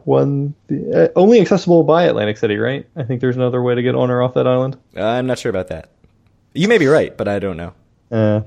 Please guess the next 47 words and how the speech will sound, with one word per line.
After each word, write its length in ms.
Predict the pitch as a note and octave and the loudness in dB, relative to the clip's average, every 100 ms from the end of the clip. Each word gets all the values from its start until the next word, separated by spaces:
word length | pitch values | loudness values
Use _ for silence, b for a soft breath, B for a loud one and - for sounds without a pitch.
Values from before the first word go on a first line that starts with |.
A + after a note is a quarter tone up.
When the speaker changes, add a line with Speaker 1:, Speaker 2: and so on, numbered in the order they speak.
| - _ _ _ - | -10 _ _ _ -8
Speaker 1:
uh, 140 | F3 C#3 | -4 -2
I 100 | C3+ | -2
can, 240 | A#2+ G#2+ A2 | 0 -2 -2
I 80 | D3+ | 0
can 100 | D3 | 0
check 200 | B2+ B2 | 0 0
that 180 | B2+ C3+ | 0 0
while 120 | C3+ A#2+ | -2 -4
you're 100 | B2 | -4
talking 240 | B2+ B2+ | -4 -2
about 180 | B2 C3 | -2 -2
this, 220 | E3 - | -6 -8
but, 340 | - B2 B2 | -2 -2 -2
uh, 300 | C#3 B2 B2 | -2 0 0
he 100 | B2+ D3 | 2 2
won 180 | C#3 | 4
the 80 | C#3 | 2
World 200 | C3+ C#3+ | 4 2
Series 200 | D#3+ C#3+ | 2 -4
of 80 | C#3+ | 0
Poker 240 | D#3 D#3 | -2 0
main 160 | D3+ D#3 | -2 -2
event, 320 | E3+ G3+ D3+ _ - | 0 -4 -4 _ -10
eight 180 | C#3+ D#3 | -10 -2
point 180 | D#3 D#3 | -2 0
one 160 | D#3+ D3+ | 0 2
million 240 | D#3+ E3 | 0 0
dollars. 580 | D#3 F3+ F3 G#2+ - - _ _ _ _ _ _ _ - - | 0 0 -2 -4 -6 -16 _ _ _ _ _ _ _ -20 -8
Speaker 2:
Yeah, 300 | E3 A3 F3 | -2 2 2
so 300 | - D3+ C#3 | 2 2 2
Scott 280 | C3+ D3 C#3+ | 0 -2 -2
Blumstein 480 | C#3+ C#3 C#3+ C3+ B2+ | -2 -4 -6 -8 -6
won. 540 | A#2+ B2+ B2+ B2 B2 - b b _ _ _ | -6 -4 -6 -6 -8 -12 b b _ _ _
Uh, 400 | G#2 G#2+ G#2 G#2 F#2+ | -4 -2 -2 -2 -4
it 80 | |
was, 220 | E2 F#2+ G2+ | -6 -8 -8
like, 340 | G2 G2 - _ _ _ _ | -8 -8 -14 _ _ _ _
three 300 | - G2+ G#2+ | -12 -8 -8
forty 360 | - G#2+ G2+ G2+ | -6 -6 -4 -6
in 80 | F#2+ | -6
the 60 | |
morning, 480 | G2 G2 G2 G2 G2+ - _ _ _ _ _ _ _ _ - | -8 -8 -8 -8 -12 -18 _ _ _ _ _ _ _ _ -12
I 60 | |
think 260 | G#2+ G2+ - _ | -8 -8 -10 _
Vegas 300 | G2 F2+ G2 - | -12 -10 -10 -10
time. 200 | G#2+ | -10
<laughs> 40 | A#2 | -8